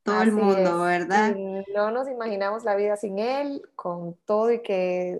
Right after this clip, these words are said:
Speaker 2: es, y la discapacidad es, es un reto para él y para uno como papá.
Speaker 1: Claro.
Speaker 2: Eh, yo, uno, uno se va mucho al futuro y es difícil.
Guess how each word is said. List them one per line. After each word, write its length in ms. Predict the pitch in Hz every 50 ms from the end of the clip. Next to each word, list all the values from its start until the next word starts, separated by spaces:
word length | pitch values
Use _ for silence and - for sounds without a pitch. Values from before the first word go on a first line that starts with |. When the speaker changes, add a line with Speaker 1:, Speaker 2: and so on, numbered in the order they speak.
| - -
Speaker 2:
es, 300 | 196 180 - - - -
y 160 | 226 214 170
la 120 | 165 165
discapacidad 680 | 170 170 170 - 190 180 - 175 - 175 170 170 170
es, 280 | 175 180 - - _ _ _ -
es 180 | - 196 185 220
un 120 | 277 262
reto 380 | 269 262 269 - - 202 170 -
para 300 | - 190 175 170 165 165
él 300 | 175 202 262 311 339 - _ _ _ _ _ _ _ _ -
y 100 | - 233
para 220 | - 214 180 170 170
uno 160 | 170 196 214
como 200 | - 262 277 262
papá. 380 | 220 196 - 294 311 311 - _ _ _ _ _ _ _ _ _ _ _ _ _ _ _ _ _ _ _ _ -
Speaker 1:
Claro. 380 | 202 202 196 208 208 202 190 185
Speaker 2:
Eh, 160 | 180 185 175
yo, 80 | 185 214 - -
uno, 260 | 233 240 240 247 233
uno 200 | 240 254 262 277
se 100 | 262 294
va 100 | 269 254
mucho 200 | 254 262 262 277
al 80 | 269 254
futuro 560 | - 233 220 233 233 233 240 247 233 202 190
y 320 | 185 180 175 170 165 160 170 180 - _ _ _ _ _ _ _ _ _ _ _ _ _ -
es 160 | - 208 202
difícil. 720 | 202 233 220 226 233 220 196 - 196 175 170 165 170 -